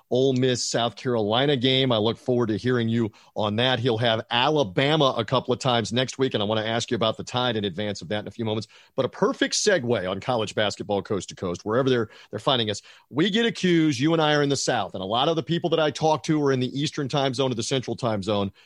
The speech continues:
We are not gonna have East Coast bias here on this edition of College Basketball Coast to Coast. No, no, no.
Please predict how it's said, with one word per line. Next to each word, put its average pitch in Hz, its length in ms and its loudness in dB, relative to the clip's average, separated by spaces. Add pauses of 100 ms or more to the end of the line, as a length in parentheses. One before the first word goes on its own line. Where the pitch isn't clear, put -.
(220)
We 160 120 2
are 202 80 2
not 185 160 2
gonna 180 120 4
have 160 240 2
East 170 220 0
Coast 160 320 0
bias 110 460 -2 (200)
here 139 200 2
on 120 80 2
this 120 160 0
edition 113 300 -2
of 104 60 -6
College 113 280 0
Basketball 104 400 -2
Coast - 240 0
to - 60 2
Coast. 165 180 0
No, 143 100 2
no, 151 140 4
no. 123 120 2